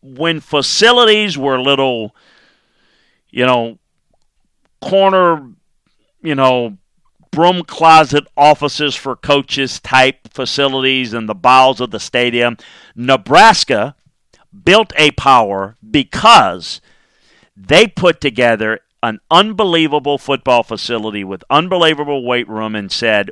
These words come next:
"We're gonna take all the kids in this area, in our region, that are big physical guys, and we're going to develop them in our system."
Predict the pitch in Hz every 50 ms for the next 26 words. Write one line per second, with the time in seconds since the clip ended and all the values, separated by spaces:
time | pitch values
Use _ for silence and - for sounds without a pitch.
0 | - - 104 107 117 147 185 202 165 156 180 170 160 147 - - 135 123 110 -
1 | - - - 135 151 170 196 214 208 170 156 175 147 - _ - - - - 170
2 | 151 117 101 92 82 - - - - - - _ _ _ _ _ _ _ _ _
3 | _ _ _ _ _ _ _ _ _ _ _ _ _ _ _ _ _ - - 139
4 | 135 127 123 120 117 156 180 175 - - - 156 165 151 143 127 107 85 69 55
5 | - _ _ _ _ _ - 135 127 127 131 139 139 135 127 123 131 151 165 160
6 | 131 - 131 120 90 78 76 _ _ _ _ _ _ _ _ - 123 123 120 113
7 | 92 - - 147 151 - - - 156 135 123 127 - 120 107 117 110 110 110 110
8 | - - - 123 117 117 120 139 170 202 196 151 196 165 156 143 - - - 147
9 | 131 117 104 98 - 131 123 101 90 _ - 147 151 170 - - - - - 147
10 | 143 143 143 135 139 131 131 123 117 - - - - 143 120 - - 95